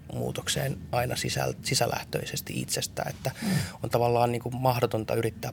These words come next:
Speaker 1: pakottaa tiettyjä vaikka E U-maita johonkin juttuihin, mitkä on vaikka toiselle maalle ihan selviä asioita. Ja se ei, se ei, se todennäköisesti johtaa vaan väärään lopputulokseen. Elikkä niinku maiden pitäisi tavallaan itse kasvaa ja kehittyä sisäisesti sen sijaan, että mennään ulkopuolelta ja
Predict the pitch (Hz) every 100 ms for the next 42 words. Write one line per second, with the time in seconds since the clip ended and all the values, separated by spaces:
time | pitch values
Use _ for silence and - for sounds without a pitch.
0 | - 120 - - - 62 62 - - -
1 | 123 123 120 - 123 117 113 120 131 127
2 | - 135 - - - 123 - 113 113 113
3 | - 117 - 127 120 113 120 - - -
4 | - 127 123 123 127 131 - - - -
5 | - - - - - - - - - -
6 | - 117 117 - 127 131 117 110 - 113
7 | 110 - 107 107 107 107 117 110 107 120
8 | 131 127 - 135 - - - 131 - -
9 | - - - 135 131 139 - - 139 123
10 | 117 131 139 139 - 131 123 120 - 123
11 | - - - - - - - - - 117
12 | - 135 135 143 131 123 135 - 139 131
13 | 135 - - - - - 117 - 120 123
14 | - 123 117 120 131 - 127 120 - 123
15 | 127 131 - - -